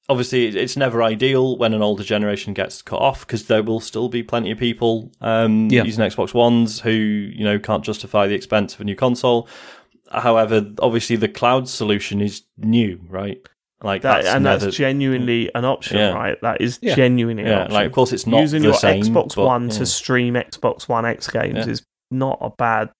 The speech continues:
Speaker 3: shout.
Speaker 2: Mm. Yeah, especially if you're, yeah, 'cause if, if you've got, like, Game, Game Plus,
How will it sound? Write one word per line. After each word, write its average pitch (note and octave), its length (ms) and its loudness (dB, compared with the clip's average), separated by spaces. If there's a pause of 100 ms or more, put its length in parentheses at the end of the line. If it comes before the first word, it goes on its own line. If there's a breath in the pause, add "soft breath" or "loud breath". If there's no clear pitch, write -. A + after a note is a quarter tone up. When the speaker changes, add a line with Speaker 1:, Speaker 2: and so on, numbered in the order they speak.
Speaker 3:
shout. A2+ 460 -2 (140)
Speaker 2:
Mm. - 40 -20 (1400)
Yeah, C3 180 2
especially C3+ 360 0
if B2 120 -4
you're, A#2+ 320 0 (100)
yeah, A2 200 -2 (180)
'cause A#2 120 -6
if, B2 140 -4
if - 160 -6
you've B2 120 -2
got, C3 180 0
like, G#2+ 200 2
Game, A2+ 360 -2
Game A2+ 180 -2
Plus, - 460 -4